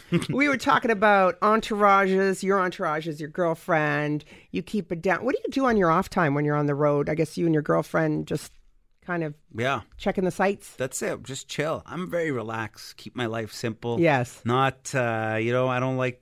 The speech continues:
Speaker 1: to, uh, extend beyond my means too much. I, I try to live way below my means.
Speaker 2: Oh, good.
Speaker 1: Yeah, so that
Speaker 2: That's nice
Speaker 1: way
Speaker 2: to see.
Speaker 1: when <laughs> goes bad,
Speaker 2: Yeah.
Speaker 1: I was used to this
Speaker 2: <laughs>
Speaker 1: anyway.
Speaker 2: Yes.
Speaker 1: <laughs> Yeah. And,
Speaker 2: True.
Speaker 1: uh,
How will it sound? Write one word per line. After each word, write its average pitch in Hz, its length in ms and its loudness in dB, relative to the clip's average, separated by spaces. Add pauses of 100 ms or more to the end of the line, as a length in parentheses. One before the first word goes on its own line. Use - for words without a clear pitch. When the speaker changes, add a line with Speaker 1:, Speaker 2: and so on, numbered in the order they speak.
(100)
Speaker 1:
to, 110 460 -2
uh, 98 320 -4 (680)
extend 131 720 -4
beyond 120 400 2
my 120 140 0
means 135 520 0
too 143 180 -4
much. 135 280 -2
I, 135 180 -4
I 160 40 -6
try 208 140 -2
to 185 80 -4
live 110 400 -4
way 131 240 2
below 101 340 -6
my 92 180 -8
means. 82 600 -12
Speaker 2:
Oh, 339 100 0
good. 453 300 -2
Speaker 1:
Yeah, - 320 2
so - 200 -6
that 139 280 -2
Speaker 2:
That's - 40 -16
nice 117 220 2
Speaker 1:
way 117 220 4
Speaker 2:
to - 80 -2
see. 160 240 -2 (160)
Speaker 1:
when 110 120 -6 (160)
<laughs> - 160 4
goes 107 220 -4
bad, 117 460 0 (160)
Speaker 2:
Yeah. 170 320 4 (300)
Speaker 1:
I 131 140 8
was 123 140 10
used 156 200 6
to 160 60 12
this 147 200 8
Speaker 2:
<laughs> - 0 -
Speaker 1:
anyway. 127 340 12
Speaker 2:
Yes. 208 240 8
Speaker 1:
<laughs> 185 480 6
Yeah. 156 320 8 (420)
And, 160 180 4
Speaker 2:
True. 139 180 2
Speaker 1:
uh, 127 160 -4